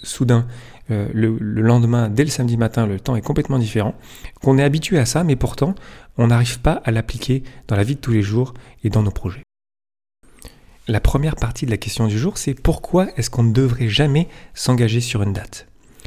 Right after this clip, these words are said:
Pourquoi ? Tout simplement parce que dans le monde complexe, dire qu'on s'engage sur un contenu ou une échéance,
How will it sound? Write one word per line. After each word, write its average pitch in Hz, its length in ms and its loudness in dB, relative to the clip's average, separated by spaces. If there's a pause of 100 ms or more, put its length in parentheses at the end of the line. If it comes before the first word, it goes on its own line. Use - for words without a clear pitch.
(320)
Pourquoi ? 127 300 0
Tout 131 100 -2
simplement 143 380 2
parce - 180 -4
que 123 80 0
dans 123 160 4
le 180 60 6
monde 190 160 6
complexe, - 560 -2 (420)
dire 165 220 2
qu'on 143 100 2
s'engage 143 420 2
sur 110 180 2
un 110 80 4
contenu 160 500 2 (320)
ou 110 100 2
une 127 140 6
échéance, 131 560 0